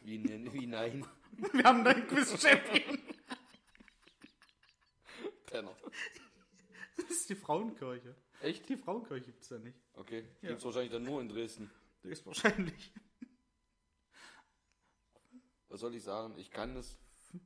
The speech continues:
Speaker 1: ich kann es neidlos anerkennen. Also wer sich so,
Speaker 2: Das
Speaker 1: so hervorragend schlägt,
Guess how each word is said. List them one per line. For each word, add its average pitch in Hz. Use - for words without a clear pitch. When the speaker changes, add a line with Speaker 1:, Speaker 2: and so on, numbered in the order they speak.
Speaker 1:
ich -
kann 131
es 113
neidlos 135
anerkennen. 95
Also 110
wer 127
sich 123
so, 147
Speaker 2:
Das -
Speaker 1:
so 151
hervorragend 143
schlägt, 135